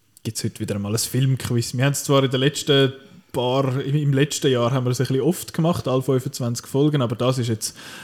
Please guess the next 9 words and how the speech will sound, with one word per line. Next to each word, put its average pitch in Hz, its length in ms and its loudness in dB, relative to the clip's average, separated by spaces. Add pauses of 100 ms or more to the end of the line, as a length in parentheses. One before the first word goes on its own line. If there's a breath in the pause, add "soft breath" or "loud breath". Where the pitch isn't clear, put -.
ein 98 80 -6
langes, 117 380 2
ein - 60 -10
grosses, 113 520 -2
ein 104 80 -6
wichtiges. - 500 -4 (300 loud breath)
Es 131 160 0
ist, - 320 2 (180)
äh, 123 300 2